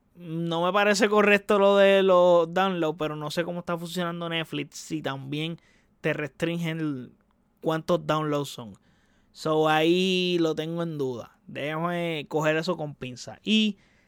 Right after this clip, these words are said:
la nueva oferta, que se va a llamar la Ultimate Plan, que va a ser diecinueve noventa y nueve y va a tener, eh,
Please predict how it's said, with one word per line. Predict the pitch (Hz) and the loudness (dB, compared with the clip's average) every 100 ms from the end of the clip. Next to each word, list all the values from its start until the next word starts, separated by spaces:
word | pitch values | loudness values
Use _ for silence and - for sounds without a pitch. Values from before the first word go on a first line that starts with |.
| _ | _
la | - 151 151 156 | -6 -2 0 0
nueva | 165 185 | 2 2
oferta, | 202 220 214 190 90 | 2 2 0 0 -6
que | 156 147 | -6 -4
se | 143 | -2
va | |
a | 143 | -2
llamar | 156 165 165 | -2 -2 0
la | 160 139 - | 0 -2 -4
Ultimate | 170 196 208 - 214 202 196 - | 0 0 -2 -4 -4 -4 -8 -6
Plan, | 208 196 185 185 _ _ _ _ | -2 -2 -4 -10 _ _ _ _
que | 160 | -2
va | 151 160 | 2 2
a | |
ser | 165 202 208 | 0 0 0
diecinueve | 190 175 165 156 165 | -2 -4 -4 -8 -8
noventa | 180 190 196 202 | -6 -4 -4 -6
y | 202 | -4
nueve | 214 214 175 196 _ _ _ _ - | -4 -2 -2 -2 _ _ _ _ -8
y | 156 | -4
va | 151 | -2
a | 151 | -2
tener, | 175 190 214 220 214 _ _ _ _ _ _ _ _ _ _ _ | -4 -4 -2 -4 -6 _ _ _ _ _ _ _ _ _ _ _
eh, | 160 156 156 151 147 147 147 143 139 135 131 120 | -2 0 2 2 2 2 0 -2 -4 -4 -6 -8